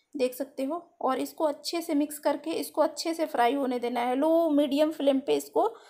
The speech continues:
फ्राई होने देना है। गाइस, थोड़ा टाइम लगता है, ज़्यादा भी टाइम नहीं लगता है, करीब मतलब आधा घंटा में बन जाता है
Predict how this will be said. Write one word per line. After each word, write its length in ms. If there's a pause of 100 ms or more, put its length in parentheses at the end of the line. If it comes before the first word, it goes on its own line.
(180)
फ्राई 260
होने 240
देना 240
है। 140
गाइस, 400
थोड़ा 180
टाइम 280
लगता 280
है, 140
ज़्यादा 300
भी 120
टाइम 240
नहीं 140
लगता 340
है, 140
करीब 380 (420)
मतलब 200
आधा 340
घंटा 320
में 160
बन 180
जाता 320
है 220